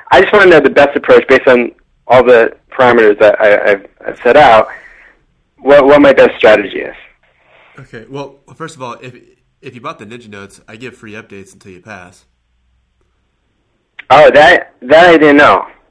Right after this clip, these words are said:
Speaker 2: Okay. So, yeah, just email me. I'll, I'll update your stuff.
Speaker 1: Okay.
Speaker 2: Um, okay, so you have two thousand twelve Becker. Do you have the videos with that, or is that just the book?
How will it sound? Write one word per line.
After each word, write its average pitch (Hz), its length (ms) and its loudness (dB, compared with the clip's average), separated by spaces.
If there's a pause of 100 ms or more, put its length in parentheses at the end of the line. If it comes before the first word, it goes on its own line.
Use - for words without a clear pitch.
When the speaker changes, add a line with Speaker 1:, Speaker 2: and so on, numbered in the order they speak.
(160)
Speaker 2:
Okay. 101 300 -20
So, 123 260 -18
yeah, 127 260 -14 (140)
just 139 220 -20
email 117 260 -20
me. 95 280 -20
I'll, 101 380 -20
I'll 107 200 -20
update 104 240 -20
your 95 100 -20
stuff. - 240 -20 (1500)
Speaker 1:
Okay. 107 260 -4 (460)
Speaker 2:
Um, 113 480 -18 (340)
okay, 143 220 -20
so 156 320 -16
you 127 80 -20
have 151 100 -18
two 175 100 -20
thousand 143 220 -18
twelve 127 500 -20
Becker. 127 460 -20
Do 131 140 -20
you - 20 -16
have 127 80 -18
the 110 80 -20
videos 139 380 -18
with 135 120 -20
that, 135 200 -18
or - 20 -18
is 110 60 -20
that 113 120 -20
just 104 180 -20
the 101 60 -20
book? 90 400 -20